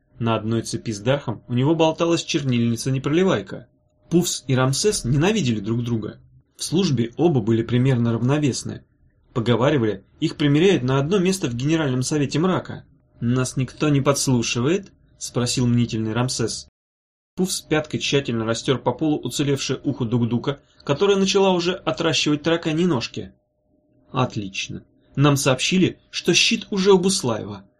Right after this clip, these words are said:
Свет проглотил наживку. Долго же мы ждали», — сказал канцелярист. Пуфс с трудом сдержал раздражение. О щите он ещё утром узнал от вездесущего Тухламона.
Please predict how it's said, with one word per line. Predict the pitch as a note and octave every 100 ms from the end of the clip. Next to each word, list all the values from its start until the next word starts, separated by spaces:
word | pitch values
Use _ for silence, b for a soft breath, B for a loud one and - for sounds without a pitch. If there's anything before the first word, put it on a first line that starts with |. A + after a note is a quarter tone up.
| _
Свет | - - C3+ C#3
проглотил | C3+ B2 C#3 C#3 C3
наживку. | C#3+ C3 A#2+ - A2+ - _ -
Долго | B2 C#3+ C3+ B2
же | A#2+ B2+
мы | C3
ждали», — | B2+ C3 A2 G2+ - _ _
сказал | - - A2+ A2+ G2
канцелярист. | G#2+ - A2+ A2+ G#2+ - _ _ _ _ _ _ _ _
Пуфс | E3 E3+
с | -
трудом | D3+ C#3 C#3 A#2
сдержал | B2 A#2+ A2+ G#2
раздражение. | G2 A#2 C3+ A#2 G2+ G2+ F#2+ - _ _ _ -
О | D3
щите | - F#3+ F#3+ G#3+
он | G3 G3
ещё | F#3+ - G3+ -
утром | G3+ - A2+ A#2
узнал | A#2 E3 E3
от | D3+ C#3+
вездесущего | C#3 C#3+ D#3 - D3+ - D3
Тухламона. | D#3+ - F3+ F3 G#2+ G2+